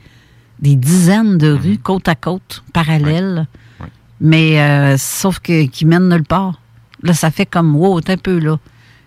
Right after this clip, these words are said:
Speaker 1: Y a-tu des trucs sous nos pieds,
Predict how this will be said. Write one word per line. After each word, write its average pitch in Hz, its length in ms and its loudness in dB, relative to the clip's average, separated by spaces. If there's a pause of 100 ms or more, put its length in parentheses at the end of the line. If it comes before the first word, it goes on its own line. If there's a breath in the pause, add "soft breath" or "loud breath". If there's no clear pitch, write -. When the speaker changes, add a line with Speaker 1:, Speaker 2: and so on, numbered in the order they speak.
Speaker 1:
Y 151 140 2
a-tu 185 720 0
des 139 800 0 (1080)
trucs - 260 -2 (120)
sous - 300 -4
nos 170 240 4
pieds, 220 420 -6